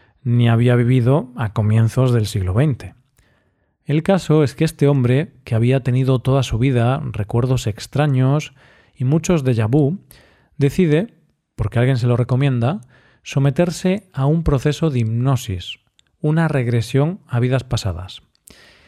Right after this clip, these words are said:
Y fue entonces cuando todo cobró sentido, porque en esta regresión descubrió quién había sido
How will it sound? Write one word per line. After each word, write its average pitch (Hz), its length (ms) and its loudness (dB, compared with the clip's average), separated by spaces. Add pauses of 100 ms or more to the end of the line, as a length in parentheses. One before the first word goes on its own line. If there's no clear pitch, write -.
(380)
Y 143 60 2
fue 175 160 2
entonces 165 560 0
cuando 131 400 0
todo 147 380 0
cobró 143 280 0
sentido, 120 580 -2 (180)
porque 113 640 -4
en 113 80 -4
esta 147 340 -4
regresión 131 840 0 (120)
descubrió 123 640 0
quién 147 180 -4
había 139 280 0
sido 131 400 0